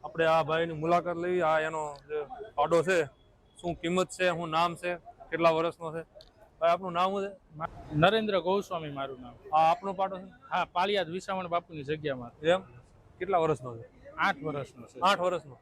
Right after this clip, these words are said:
Speaker 2: હા.
Speaker 1: ઠીક. આ આનો, આનો બાપ કોણ ને એ માં કોણ?
Speaker 2: આ, આનું નામ કુંજ છે. આનો બાપ ભીમ કરીને હતો.
Speaker 1: ઠીક. આપ આના, તમે ડોક્ટર છો ને પછી?
Speaker 2: હા, ડોક્ટર.
Speaker 1: બોલો આના વિશે બીજું કાંઈ?
Speaker 2: હા, બસ અમારે પાળિયાદનું આમ તો ઘરાણું છે. અત્યારે તો અમે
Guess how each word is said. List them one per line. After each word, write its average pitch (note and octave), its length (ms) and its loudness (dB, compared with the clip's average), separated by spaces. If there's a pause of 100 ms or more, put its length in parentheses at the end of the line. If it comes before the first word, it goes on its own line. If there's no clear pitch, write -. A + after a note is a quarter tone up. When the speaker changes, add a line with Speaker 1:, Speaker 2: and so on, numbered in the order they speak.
Speaker 2:
હા. B2+ 180 -16 (560)
Speaker 1:
ઠીક. C3+ 180 0
આ C3+ 220 2
આનો, D#3 240 -2 (180)
આનો D#3 180 0
બાપ D#3+ 200 4 (100)
કોણ F3+ 180 0
ને D#3+ 240 -8
એ D3+ 40 -6
માં D#3+ 260 -2
કોણ? D#3+ 200 -10
Speaker 2:
આ, F3 280 -4
આનું F#3+ 240 -6
નામ G3+ 200 0
કુંજ G#3 340 -4
છે. D#3+ 180 -8
આનો C#3+ 380 -6
બાપ D#3+ 300 0
ભીમ D#3+ 220 -4
કરીને C#3 420 -4
હતો. A#2+ 300 -6 (800)
Speaker 1:
ઠીક. D3+ 120 10
આપ D3 200 6
આના, F3 240 4
તમે F3+ 200 -4
ડોક્ટર G3+ 340 2
છો A3 160 2
ને F#3+ 60 -4
પછી? E3+ 240 -6 (120)
Speaker 2:
હા, C#3 200 -4
ડોક્ટર. - 640 -18 (1600)
Speaker 1:
બોલો F3 180 8
આના E3+ 180 2
વિશે E3 200 -4
બીજું E3+ 240 -4
કાંઈ? E3+ 180 -10 (320)
Speaker 2:
હા, D3 100 -14 (120)
બસ F#3 240 -8
અમારે F#3 360 2
પાળિયાદનું F#3 680 -2
આમ F3+ 120 -4
તો F3 180 -12
ઘરાણું E3+ 460 -2
છે. D#3 120 -8
અત્યારે E3 440 0
તો E3 140 -4
અમે E3 500 -4